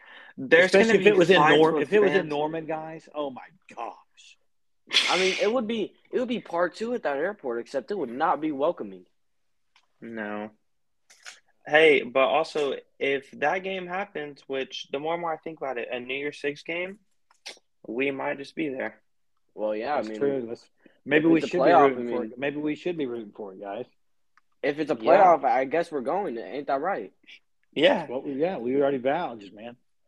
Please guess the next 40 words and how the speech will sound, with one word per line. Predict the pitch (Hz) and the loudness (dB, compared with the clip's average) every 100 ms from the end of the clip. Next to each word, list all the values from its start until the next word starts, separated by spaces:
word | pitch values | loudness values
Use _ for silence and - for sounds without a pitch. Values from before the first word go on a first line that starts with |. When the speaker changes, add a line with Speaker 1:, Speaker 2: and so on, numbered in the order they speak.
| _ _ _ - | _ _ _ -12
Speaker 1:
Well, | 135 160 156 | -4 -2 -2
who's | 127 151 165 | -2 -2 -2
paying | - 175 175 | -4 -4 -4
for | - 156 | -6 -10
the | 156 | -10
tickets? | - 196 - - - - _ _ _ _ _ _ _ _ _ _ _ - | -12 -14 -14 -20 -20 -20 _ _ _ _ _ _ _ _ _ _ _ -6
Speaker 2:
Well, | 131 | -4
we'll | 131 | -2
have | 143 - | -4 -8
to | |
start | - 135 120 | -4 0 0
a | |
GoFundMe | 104 127 - 127 151 113 | 2 0 0 -4 -4 -6
page, | 117 101 - | -8 -10 -10
guys. | 110 110 - - _ _ _ _ _ _ _ _ _ - - | -10 -10 -12 -16 _ _ _ _ _ _ _ _ _ -20 -16
Speaker 3:
All | 95 110 120 | -10 -8 -6
right. | 123 113 - - | -4 -4 -6 0
Um, | 131 143 143 | 2 4 2
Speaker 2:
<laughs> | 135 131 139 127 123 - _ _ _ _ _ | 0 -2 -2 -4 -6 -12 _ _ _ _ _
Speaker 3:
if | 131 147 | -4 -2
you | 190 | 2
listen | 196 190 185 | 2 2 -4
this | 175 | -4
far | - 175 175 | -2 -2 -2
into | 170 | -4
the | 139 | -8
podcast, | - 160 165 - 175 160 156 | -2 0 0 0 0 0 0
we | 156 135 | -4 -6
appreciate | - 139 139 139 135 - | -6 -10 -8 -8 -8 -4
that. | 127 127 113 101 | 0 0 -2 -8
But, | 107 113 | -10 -8
uh, | |
yeah, | 113 113 117 | -8 -6 -4
that's | 117 123 | -6 -8
gonna | 127 117 | -14 -12
go | 117 | -8
ahead | 117 113 | -8 -8
and | 110 | -6
Speaker 2:
Yes. | |
Speaker 3:
wrap | 113 | -4